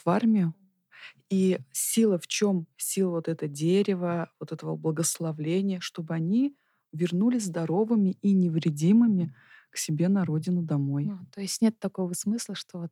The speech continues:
Speaker 2: ну, как бы ещё больше понравится богам, богиням,
Speaker 1: Нет, нет,
Speaker 2: чтобы
Speaker 1: нет.
Speaker 2: было больше здоровья и больше урожая. А что вот, а, интересного и уникального происходит на этом празднике,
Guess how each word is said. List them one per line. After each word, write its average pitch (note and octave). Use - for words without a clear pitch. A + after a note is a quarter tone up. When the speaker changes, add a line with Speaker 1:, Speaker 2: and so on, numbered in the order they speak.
Speaker 2:
ну, A#3
как F3+
бы F3
ещё F3
больше F#3
понравится F#3
богам, G3
богиням, F#3+
Speaker 1:
Нет, F#3
нет, F#3+
Speaker 2:
чтобы G3+
Speaker 1:
нет. F#3
Speaker 2:
было F#3+
больше F#3
здоровья F#3+
и -
больше F#3
урожая. E3+
А F#3+
что -
вот, C4+
а, G3
интересного G#3
и G3
уникального G3
происходит F3
на E3+
этом D#3+
празднике, D#3+